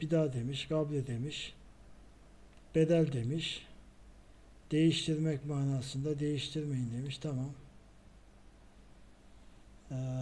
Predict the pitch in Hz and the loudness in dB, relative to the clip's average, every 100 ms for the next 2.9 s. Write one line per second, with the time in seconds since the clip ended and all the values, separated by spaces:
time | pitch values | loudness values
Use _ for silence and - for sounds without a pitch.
0 | 127 131 131 131 135 135 - 175 170 165 | -2 -4 -4 -6 -6 -6 2 4 4 4
1 | 160 139 147 - 175 160 160 135 143 139 | 0 0 0 0 2 4 4 2 0 0
2 | 170 160 160 143 131 135 165 160 - | 2 4 4 2 0 0 0 -2 -6